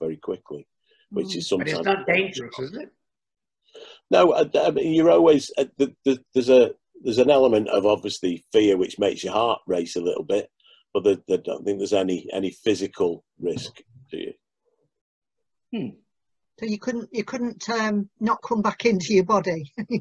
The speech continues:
Speaker 2: You know,
Speaker 1: No.
Speaker 2: I've got this image
Speaker 1: Yeah.
Speaker 2: of, you know, somebody hovering there <laughs> like this, <laughs> waiting
Speaker 1: That's,
Speaker 2: to come
Speaker 1: that's the
Speaker 2: dream
Speaker 1: question
Speaker 2: state.
Speaker 1: that, yeah, that's the question that probably comes up most, is that,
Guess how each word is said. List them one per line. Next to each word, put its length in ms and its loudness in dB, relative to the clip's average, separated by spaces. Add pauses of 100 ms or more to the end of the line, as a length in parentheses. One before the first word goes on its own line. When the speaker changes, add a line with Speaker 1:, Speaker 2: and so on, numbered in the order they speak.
(300)
Speaker 2:
You 80 0
know, 180 6
Speaker 1:
No. 200 4
Speaker 2:
I've 100 -2
got 120 2
this 180 0
image 340 4
Speaker 1:
Yeah. 80 2
Speaker 2:
of, 100 0 (220)
you 100 0
know, 120 2
somebody 500 0 (140)
hovering 640 2
there 380 0 (140)
<laughs> 100 -20
like 340 -2
this, 440 -8 (240)
<laughs> 840 -8
waiting 420 0
Speaker 1:
That's, 140 2
Speaker 2:
to 60 -2
come 180 2
Speaker 1:
that's 120 -4
the 100 -2
Speaker 2:
dream 120 0
Speaker 1:
question 360 2
Speaker 2:
state. 120 0 (720)
Speaker 1:
that, 160 -6
yeah, 140 4
that's 240 2
the 80 0
question 300 2
that 100 -4
probably 220 0
comes 280 -2
up 100 -2
most, 360 0
is 140 -8
that, 160 0